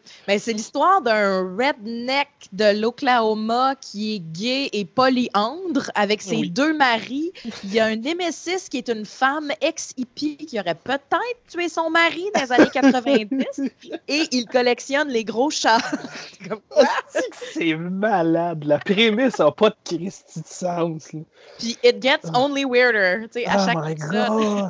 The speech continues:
Speaker 1: <laughs> C'est exceptionnel. Ouais. P-, Paul-André Maillot, t'as-tu vu ça ?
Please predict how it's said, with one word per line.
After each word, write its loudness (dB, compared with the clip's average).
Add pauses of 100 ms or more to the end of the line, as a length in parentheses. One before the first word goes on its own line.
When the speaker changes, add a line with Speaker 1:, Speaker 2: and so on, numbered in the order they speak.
(160)
Speaker 1:
<laughs> -8
C'est -6
exceptionnel. -6 (400)
Ouais. 4 (220)
P-, 6
Paul-André -2
Maillot, -2
t'as-tu -8
vu -12
ça ? -10